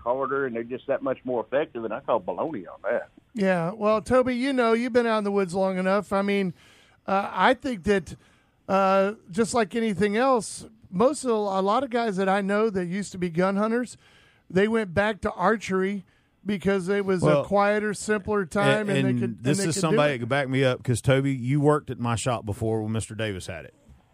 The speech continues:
Speaker 3: And,
Speaker 1: Right.
Speaker 3: I mean, Barnett, let's, we can go down the line,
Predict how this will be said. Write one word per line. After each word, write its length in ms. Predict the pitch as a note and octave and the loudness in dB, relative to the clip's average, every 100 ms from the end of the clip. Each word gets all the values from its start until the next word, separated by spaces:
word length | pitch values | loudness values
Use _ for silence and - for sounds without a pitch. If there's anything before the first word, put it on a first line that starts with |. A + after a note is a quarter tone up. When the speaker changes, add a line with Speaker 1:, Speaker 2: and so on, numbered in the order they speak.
| - | -4
Speaker 3:
And, 760 | B2 A#2+ A#2 B2 A2 G#2+ G#2+ | 0 2 2 2 0 -2 -4
Speaker 1:
Right. 100 | - B2 | -4 -2
Speaker 3:
I 20 | |
mean, 360 | A#2+ A#2+ A2+ - | 0 -2 -4 -10
Barnett, 800 | G#2 G#2+ C3 C#3+ C#3 C#3 C3 B2 | -6 0 2 2 0 -2 -4 -2
let's, 280 | B2+ - A2+ | -2 -4 -4
we 160 | C#3 | -4
can 160 | C3 D#3 | -4 0
go 140 | C#3+ | 2
down 320 | B2 C3 C3 | 2 0 0
the 80 | B2+ | 0
line, 540 | A#2 C3+ C#3+ A#2+ A2 | 0 2 2 0 -2